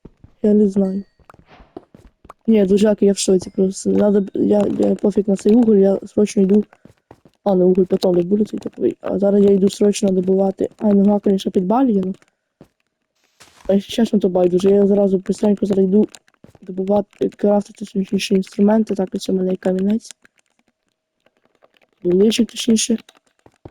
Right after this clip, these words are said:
Угляк, все, давайте піднімаємося. Якось там. Блін. Не хватає блоків. Ай, ладно, не важно. Ой, чим я добуваю? Так, все, беремо і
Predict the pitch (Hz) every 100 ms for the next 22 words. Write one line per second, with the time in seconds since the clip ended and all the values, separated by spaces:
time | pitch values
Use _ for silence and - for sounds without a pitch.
0 | _ - 196 196 214 220 - 202 202 190
1 | - 185 202 202 226 233 240 247 _ _
2 | _ _ - _ _ _ _ _ _ _
3 | _ 214 208 214 - 208 202 - _ _
4 | _ _ _ _ _ _ _ - 170 190
5 | 196 196 190 _ _ _ _ _ - 202
6 | 208 196 208 196 208 196 - 214 196 185
7 | 190 190 190 196 - _ _ _ _ _
8 | _ _ - - - - - - _ _
9 | _ _ _ _ - 185 - 196 190 190
10 | 185 190 190 190 214 196 214 226 214 -
11 | 202